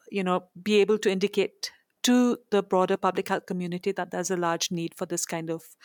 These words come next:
approach. And, um, yeah, just, just continue to, to learn from organizations that, that think differently and innovatively and help create solutions to close that gap,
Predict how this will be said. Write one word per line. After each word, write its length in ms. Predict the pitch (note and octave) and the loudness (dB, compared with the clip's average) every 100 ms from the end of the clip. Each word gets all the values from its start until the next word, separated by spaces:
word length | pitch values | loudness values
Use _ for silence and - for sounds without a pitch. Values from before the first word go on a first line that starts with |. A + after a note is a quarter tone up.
| - - - - | -20 -18 -10 -8
approach. 640 | F3+ - F3 A3+ - - - - - _ _ | -6 0 2 2 -2 -6 -10 -20 -20 _ _
And, 600 | G3+ G3 G3 G3 G3 F#3 | 2 2 2 -2 -6 -4
um, 540 | G3 F#3 F#3 F3+ F#3 - _ | 0 0 0 -2 -6 -14 _
yeah, 320 | D#4+ E4 F#3 - | -4 -2 -4 -6
just, 280 | C#4 C4 - | -4 -4 -2
just 300 | A#3+ - - | -2 -2 -4
continue 480 | A3+ G#3 A3 A3+ A#3 A#3 | -8 -6 -2 0 -2 -2
to, 320 | A3 G#3 G#3 | 0 0 -2
to 160 | G#3 | -6
learn 380 | G3+ G3 A#3 E4 | -4 -2 -2 -4
from 500 | - A#3+ G#3 G3 G3 - _ _ | -4 0 0 -2 -8 -14 _ _
organizations 1000 | A3 G3+ A3 G#3 G3+ G3 G#3+ G#3 G3+ - - | -2 0 0 0 0 0 -2 -2 -4 -6 -4
that, 220 | G3 F#3 _ - | -4 -6 _ -6
that 160 | F#3+ - | -6 -6
think 240 | G#3+ G#3 | -10 -6
differently 720 | G#3+ G#3+ A3 G3+ G#3+ G#3 G3+ - | -8 -8 -10 -8 -4 -2 0 -2
and 240 | G3 F#3 F#3 _ _ - | -6 -8 -10 _ _ -2
innovatively 680 | G3+ G3+ G#3 G3+ G3+ G3 F#3 | -2 0 -4 -6 -4 -2 -2
and 180 | F#3+ | -6
help 220 | F3+ G3 - | -6 -8 -6
create 320 | - F#3+ - | -2 0 0
solutions 720 | - F#3+ F#3 F3+ - F#3+ F#3 - | -2 -2 -4 -4 -6 -8 -10 -6
to 80 | A3 | -4
close 280 | - B3 B3 | 2 2 4
that 240 | F#3+ F3+ | -2 0
gap, 460 | G3 F3+ D#3 - | 2 4 2 -2